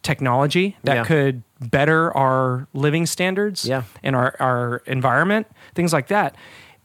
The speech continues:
Speaker 1: but someone's stopping that, you know, that's kinda saying, okay, now the guy who invented the hammer is coming back to everybody. You know, he's now knocking on everyone's door and demanding his share.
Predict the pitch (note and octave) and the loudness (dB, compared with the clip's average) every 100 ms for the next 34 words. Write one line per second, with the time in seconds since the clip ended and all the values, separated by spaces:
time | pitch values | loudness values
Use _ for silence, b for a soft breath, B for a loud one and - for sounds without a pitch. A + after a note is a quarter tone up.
0 | _ - - F#3+ F3+ D3 - - F3+ G#3 | _ -4 -2 0 0 0 -2 0 0 0
1 | D3 A#2+ A2 G#2 - _ _ _ _ _ | -2 -4 -6 -8 -12 _ _ _ _ _
2 | C#3+ C#3+ B2 A#2 - _ F3 G#3+ - A3+ | -2 0 0 -2 -6 _ -4 -4 -4 -2
3 | F3+ - D3+ D3+ - C#3 A#2+ C3 _ _ | -2 0 0 0 -2 -2 -2 -4 _ _
4 | C3+ E3 G3+ E3 D#3+ D#3+ D3+ D3+ A#2+ - | -6 -2 0 2 2 2 0 -2 -4 -8
5 | C3 D3+ D#3 B2+ B2 C#3+ F#3 F#3 C#3 - | -2 0 0 0 0 0 -2 -2 -4 -2
6 | E3+ E3 C3+ C3+ C3+ C#3+ C3+ B2+ B2 A#2+ | 0 0 2 0 0 -4 -4 -2 -4 -4
7 | B2 A2 C#3 C3+ D3 E3 F3+ F#3 E3+ D3 | -6 -4 -4 0 2 2 2 0 -2 0
8 | D3+ D3+ C3+ B2+ C3+ F3+ F#3 C#3 D#3+ D#3 | 0 0 -2 0 2 2 0 2 2 2
9 | A#2+ C3+ C3+ D3 C#3 A#2 D3 D3 B2 - | 0 0 0 0 0 0 0 0 -2 -8
10 | - - E3 F3+ C3 A2+ | -10 -6 -2 0 0 -2